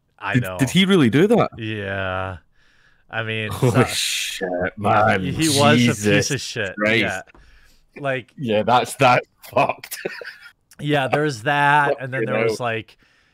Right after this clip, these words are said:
Speaker 1: you know, the guy didn't have a lot of kind words. I think when Jerry Garcia died, he said something like, "Ah, it's just another dead doper," or something like that. He had a lot of, like, fucking s-, nuclear hot takes. But, like,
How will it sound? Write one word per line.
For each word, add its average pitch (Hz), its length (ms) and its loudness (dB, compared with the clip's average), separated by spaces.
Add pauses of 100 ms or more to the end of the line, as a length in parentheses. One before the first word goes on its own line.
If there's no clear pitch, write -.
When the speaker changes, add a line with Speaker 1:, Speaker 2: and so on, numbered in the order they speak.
(220)
Speaker 1:
you 151 160 -6
know, 127 280 -6
the 131 160 -8
guy 151 340 0
didn't 135 320 -6
have 113 500 0
a 104 80 -6
lot 101 300 -6
of - 100 -12
kind 101 460 -10
words. 95 240 -12
I 127 60 -8
think 151 180 -12
when 117 160 -10
Jerry 107 300 -10
Garcia 95 580 -10
died, 92 420 -8
he 98 60 -16
said 95 260 -14
something 92 240 -16
like, 87 180 -16
"Ah, 95 200 -10
it's 87 100 -18
just - 220 -18
another 87 260 -14
dead 82 340 -14
doper," 80 460 -18
or 78 60 -20
something - 260 -20
like 87 220 -20
that. 87 460 -12 (440)
He 165 200 -6
had 151 160 2
a 131 60 0
lot 110 440 -4
of, 95 200 -10
like, 85 360 -10
fucking 104 800 -10
s-, - 280 -16
nuclear 135 1040 -4
hot 85 300 -10
takes. - 440 -14 (960)
But, 135 220 -6
like, 127 460 -6